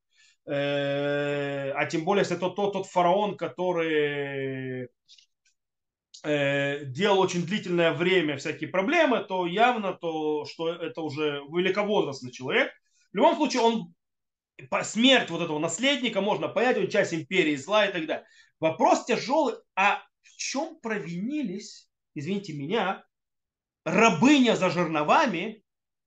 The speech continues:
или узник, в, который сидит в тюрьме, или,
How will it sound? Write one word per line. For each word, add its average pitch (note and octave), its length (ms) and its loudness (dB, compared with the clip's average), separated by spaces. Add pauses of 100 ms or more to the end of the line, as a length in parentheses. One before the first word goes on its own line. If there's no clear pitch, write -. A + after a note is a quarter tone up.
(500)
или G#3 260 2
узник, G#3 580 4 (120)
в, D#3 260 4
который F3+ 260 -4
сидит E3+ 280 -6
в - 80 -16
тюрьме, C4+ 440 2 (100)
или, C4+ 180 0